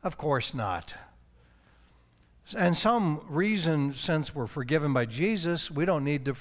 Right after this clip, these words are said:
uh, worry about sins anymore, do we? Sin is easy, it's pleasurable, otherwise no one would keep doing it.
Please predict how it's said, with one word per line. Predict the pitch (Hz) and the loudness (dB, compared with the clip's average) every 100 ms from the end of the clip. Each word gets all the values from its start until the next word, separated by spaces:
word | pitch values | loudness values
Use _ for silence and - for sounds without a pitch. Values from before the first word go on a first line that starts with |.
| - 160 220 | -10 -16 -6
uh, | 127 120 | -2 -2
worry | 120 160 | 0 0
about | 139 127 120 | 2 2 0
sins | - 240 175 123 | 0 0 0 0
anymore, | 120 113 127 170 | 0 0 0 0
do | 180 156 | 0 0
we? | 107 85 - _ _ - - - - - _ _ _ - | 0 -4 -12 _ _ -20 -20 -20 -20 -20 _ _ _ -10
Sin | - 208 214 | 0 2 4
is | 165 139 - - - | 2 0 -4 -8 -2
easy, | 147 175 170 226 208 | 0 0 0 0 2
it's | 113 95 - - - - _ _ - - | 0 -2 -8 -10 -18 -20 _ _ -20 -4
pleasurable, | 143 143 151 160 180 170 185 202 143 | 2 4 2 2 2 2 2 0 -2
otherwise | 123 123 139 156 123 | -4 0 0 0 0
no | 131 | 0
one | 135 156 160 | 2 0 -2
would | 160 | -4
keep | - 190 151 | -2 -4 -2
doing | 127 123 127 143 | 0 2 2 0
it. | 175 | -4